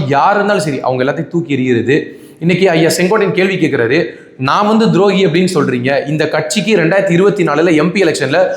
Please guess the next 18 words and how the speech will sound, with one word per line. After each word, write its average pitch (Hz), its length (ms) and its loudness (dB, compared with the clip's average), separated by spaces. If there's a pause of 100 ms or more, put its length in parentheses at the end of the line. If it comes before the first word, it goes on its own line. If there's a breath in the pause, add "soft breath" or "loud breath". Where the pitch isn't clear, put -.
(140 loud breath)
உள்ளடி 202 440 4
வேலை 170 180 0
பார்த்து 160 220 -2
இந்த 185 140 0
கட்சியை - 420 -2
தோக்கடிக்க 214 420 2
வேண்டும் 185 260 0
அப்படின்னு 170 220 0
சொன்ன 175 380 0
ஒரு 160 160 2
நபர், 156 420 0 (180 loud breath)
அவரோட 147 280 0 (120)
ஆடியோவும் 208 280 2
இருக்கு, 175 180 0
அந்த 185 120 0
ஆடியோவை 185 320 2
லீக் 180 240 0
பண்ணிட்டாங்க, 131 440 -2